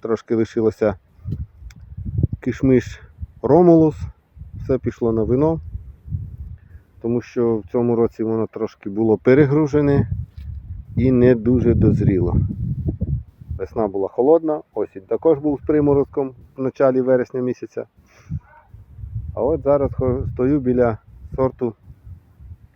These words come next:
Амурський. Не знаю, чи буде видно через сонце,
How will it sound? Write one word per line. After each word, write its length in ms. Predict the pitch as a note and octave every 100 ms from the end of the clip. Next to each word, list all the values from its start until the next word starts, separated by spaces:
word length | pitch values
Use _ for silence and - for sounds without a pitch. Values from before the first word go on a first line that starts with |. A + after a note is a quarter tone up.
| _ _ _ _ _ _ - -
Амурський. 600 | - A#2+ B2+ G#2 - - - _ _ _ - - - - - - - - -
Не 100 | A2
знаю, 260 | C3 C3+
чи 100 | A2+
буде 220 | A#2+ A#2 A#2
видно 340 | A#2+ A2 G#2 F#2 - _ _ _ _ _
через 260 | _ A2 G#2+
сонце, 480 | - E3 E3 D#3